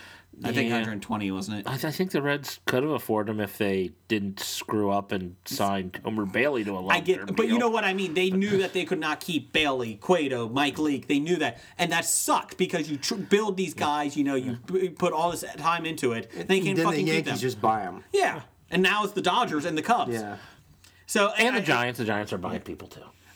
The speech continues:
Speaker 1: The Giants don't piss me off as much, though. That's the one thing. I don't know. Uh, but
Speaker 2: They just
Speaker 1: and
Speaker 2: bought your Johnny Cueto.
Speaker 1: Yeah, I was fine, actually, with them not signing Cueto. But, you know, I'm just using him as an example of guys they brought up through the system. And it just annoys me.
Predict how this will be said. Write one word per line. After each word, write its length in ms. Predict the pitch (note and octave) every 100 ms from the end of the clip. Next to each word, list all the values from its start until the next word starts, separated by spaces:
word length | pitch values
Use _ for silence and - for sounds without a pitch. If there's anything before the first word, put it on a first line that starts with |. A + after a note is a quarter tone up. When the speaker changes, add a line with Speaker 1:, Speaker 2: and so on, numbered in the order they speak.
| - - - C4 A3 -
Speaker 1:
The 60 |
Giants 280 | G3 A#4+ A#4+
don't 120 | A4
piss 180 | B3+ A#3
me 60 | G#3
off 200 | F#3 -
as 80 | A#2+
much, 180 | - -
though. 120 | G#2+
That's 160 | F3
the 80 | -
one 160 | A#3 A2+
thing. 240 | A#2 A#2
I 20 |
don't 140 | F#3+ G3
know. 180 | D3 - - - _ C4
Uh, 220 | D#3 C#3 -
but 100 | -
Speaker 2:
They 80 | F3+
just 120 | F3+
Speaker 1:
and 100 | G3+
Speaker 2:
bought 220 | - F#3 F#3+
your 120 | D#3+
Johnny 300 | F#3+ G3+ C3
Cueto. 680 | - D3+ D#4+ F#3 D#3 C#4 - - B3+
Speaker 1:
Yeah, 280 | A3 E3+ D#3+
I 120 | F#3
was 160 | F3 -
fine, 220 | D3+ C#3
actually, 220 | A#2+ B2+
with 80 | B2
them 200 | A#2+ A#2+
not 280 | B2+ B2+ -
signing 320 | D#3 D3 C#3+
Cueto. 320 | - D#3 D3+
But, 220 | D#3 G#3+
you 160 | G#3 A3
know, 160 | A#3 -
I'm 180 | G3 G3
just 240 | F#3+ F#3
using 260 | F#3 F3 D#3+
him 120 | E3
as 120 | D3
an 60 | C#3
example 400 | B2 D3 D3 C#3
of 120 | A#2+ - -
guys 220 | - D3+ C#3+
they 80 |
brought 260 | B2+ C#3 C#3
up 140 | C3
through 100 | - C#3
the 80 |
system. 340 | A#2+ D3 C3 D#3
And 120 | F#3+
it 80 | G3
just 160 | F#3+ G3+
annoys 360 | F#3+ A3+ G3+ A#2+
me. 200 | G#2+